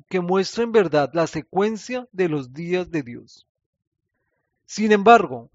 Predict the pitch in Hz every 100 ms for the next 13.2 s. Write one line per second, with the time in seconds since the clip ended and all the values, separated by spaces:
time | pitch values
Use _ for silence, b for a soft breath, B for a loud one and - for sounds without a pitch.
0 | - 226 220 220 214 202 226 240 277 277
1 | 269 208 175 170 214 208 214 214 214 160
2 | 131 123 - _ _ _ _ _ 185 196
3 | 208 196 208 220 233 269 233 - 175 151
4 | 139 139 175 196 208 202 220 214 208 208
5 | 196 143 160 _ _ _ _ _ - 175
6 | - 190 190 214 214 175 156 160 208 196
7 | 165 - 196 220 262 262 _ - _ _
8 | _ _ 131 151 135 120 117 - - _
9 | _ _ _ _ _ _ _ _ _ -
10 | 185 202 214 208 220 285 269 269 220 120
11 | 123 147 175 196 226 220 214 220 196 202
12 | - 254 247 247 247 254 214 175 185 -
13 | 240 -